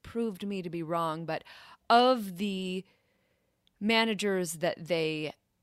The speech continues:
were clearly actually considering in the fall of twenty nineteen, Girardi was my choice, um, just because I thought that he would do the best job of sort of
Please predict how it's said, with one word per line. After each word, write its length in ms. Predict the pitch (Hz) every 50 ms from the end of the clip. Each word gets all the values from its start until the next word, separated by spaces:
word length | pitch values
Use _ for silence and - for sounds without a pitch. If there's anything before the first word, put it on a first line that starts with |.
| _ _ _ _
were 240 | 196 185 170 190 180
clearly 500 | - - - 220 202 196 190 185 180 - -
actually 560 | - 160 147 165 - - - 175 165 165 160
considering 960 | - - 170 175 160 - - 175 160 151 143 143 139 139 139 135 127 123 - - _ _
in 260 | 170 180 170 165 165 156
the 80 | 156
fall 400 | - - 160 151 151 147 147 151
of 100 | 147 143
twenty 280 | - - 170 156 147 143
nineteen, 760 | 139 135 135 - - - 175 151 143 131 127 127 120 - - - -
Girardi 480 | - 208 214 214 220 226 220 220 208
was 300 | 190 160 180 175 160 -
my 240 | 175 165 160 156 147
choice, 760 | 151 - - 175 151 139 107 95 170 - - - - - - _ _ -
um, 340 | 170 160 151 147 151 151 151
just 200 | - 170 - -
because 280 | 180 165 - 165 -
I 100 | 160 156
thought 400 | 165 - - 151 139 135 131 -
that 160 | - 147 143 -
he 180 | - - 160
would 200 | 151 156 147 139
do 220 | - 156 147 143 139
the 120 | 143 147
best 500 | 139 - 147 135 120 143 - - - -
job 320 | - 151 139 143 147 -
of 100 | 135 139
sort 240 | - - - 151 143
of 140 | 135 131 -